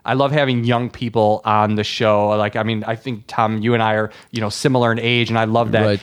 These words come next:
Speaker 1: you know, to see that generation, you know, coming into the business. So, like, you know, Tom, myself, Jim, your son, I mean, that, that kind of stuff really,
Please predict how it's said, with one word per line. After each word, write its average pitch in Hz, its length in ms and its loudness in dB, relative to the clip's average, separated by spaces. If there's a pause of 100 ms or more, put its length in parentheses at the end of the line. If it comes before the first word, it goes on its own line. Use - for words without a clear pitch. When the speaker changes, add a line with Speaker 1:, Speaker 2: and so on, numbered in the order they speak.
Speaker 1:
you 127 100 2
know, 117 160 2
to 123 100 -4
see 147 400 0
that 120 220 0
generation, 113 800 0 (180)
you 120 80 0
know, 107 100 2
coming 120 320 -2
into 110 220 -2
the 101 80 0
business. 98 360 0
So, 107 100 0
like, 104 300 0
you 107 180 -6
know, 95 100 -4
Tom, 120 420 0
myself, 110 720 -2 (100)
Jim, 110 200 -4
your 107 160 -6
son, 120 520 0
I - 20 -2
mean, 110 140 -2
that, 131 220 0
that 160 140 0
kind 180 140 0
of 135 60 -6
stuff 127 220 0
really, 127 600 2